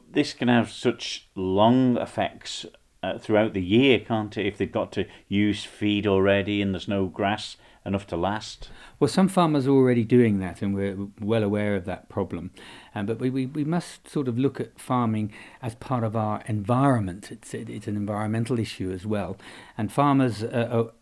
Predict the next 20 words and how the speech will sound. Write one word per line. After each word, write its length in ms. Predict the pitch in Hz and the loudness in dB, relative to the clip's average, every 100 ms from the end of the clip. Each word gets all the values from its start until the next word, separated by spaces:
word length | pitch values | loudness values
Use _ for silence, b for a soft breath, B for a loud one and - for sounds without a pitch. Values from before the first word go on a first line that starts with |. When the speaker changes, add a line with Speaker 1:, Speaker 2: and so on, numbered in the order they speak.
| _ | _
Speaker 2:
are, 80 | - | -4
are 80 | 113 | -2
operating 880 | 123 - - 104 - 104 104 98 101 | -2 -2 -4 -4 -4 -6 -4 -6 -4
generally 420 | - 123 135 98 | 0 2 2 -2
on 140 | 95 98 | -4 -2
very 280 | 110 101 | -2 0
narrow 380 | 101 104 104 98 | -2 -2 -2 -2
margins. 680 | 101 107 113 117 95 - - - B B B | -2 -2 -2 -4 -8 -14 -18 -20 B B B
And 140 | 104 | -2
this 180 | 117 117 | -2 -2
is 80 | 117 | -8
a 80 | 101 | -6
sort 220 | 123 113 | -4 -2
of 80 | 107 | -2
event 480 | 98 104 101 - - B B | -2 -2 -4 -8 -20 B B
with 160 | 107 98 | -6 -4
the 300 | 98 95 107 | -4 -4 -4
late, 480 | 104 107 104 - 107 | -2 -4 -6 -8 -4
uh, 300 | 98 92 92 | -4 -4 -6
winter 480 | 95 110 110 98 | -4 -2 -2 -4